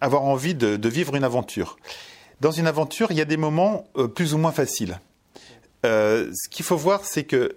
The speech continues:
dans les, dans tous ces événements-là, euh, qu'est-ce que l'échange peut apporter quand on échange avec d'autres personnes ? Moi, je vais être, par exemple, quelqu'un qui peut avoir tendance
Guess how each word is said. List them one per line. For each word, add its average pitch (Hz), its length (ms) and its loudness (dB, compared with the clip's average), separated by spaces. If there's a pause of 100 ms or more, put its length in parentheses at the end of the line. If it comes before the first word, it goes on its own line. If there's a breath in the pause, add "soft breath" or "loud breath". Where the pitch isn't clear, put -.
dans 135 200 2
les, 185 120 0 (420)
dans 127 360 0 (200)
tous 185 140 -2
ces 139 340 -2
événements-là, 135 600 2 (720 loud breath)
euh, 113 520 2 (340)
qu'est-ce 190 220 -2 (240)
que 156 120 0
l'échange 151 800 0
peut 156 240 2
apporter 127 480 -2 (420)
quand - 240 -6
on 120 200 -2
échange 131 280 0
avec 120 120 0
d'autres 120 160 0
personnes ? 95 400 -2 (400 loud breath)
Moi, 135 120 2
je 139 80 -6
vais 151 60 2
être, 147 140 -6
par 143 100 2
exemple, 160 260 -2
quelqu'un 170 360 0
qui - 140 -16
peut 139 140 0
avoir 131 240 2
tendance 160 500 0